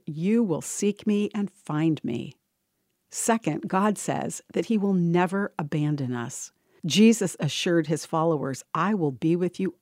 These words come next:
always, even unto the end of the world." Third,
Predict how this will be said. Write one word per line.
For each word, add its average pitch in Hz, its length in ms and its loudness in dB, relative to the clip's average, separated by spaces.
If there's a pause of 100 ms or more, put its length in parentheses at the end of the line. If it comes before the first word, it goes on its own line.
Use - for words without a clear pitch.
(100)
always, 160 720 -4
even 151 480 -2 (100)
unto 160 240 -2
the 156 180 -2
end 147 160 -4
of 151 80 -4
the 156 80 -4
world." 147 520 -6 (560)
Third, 196 520 6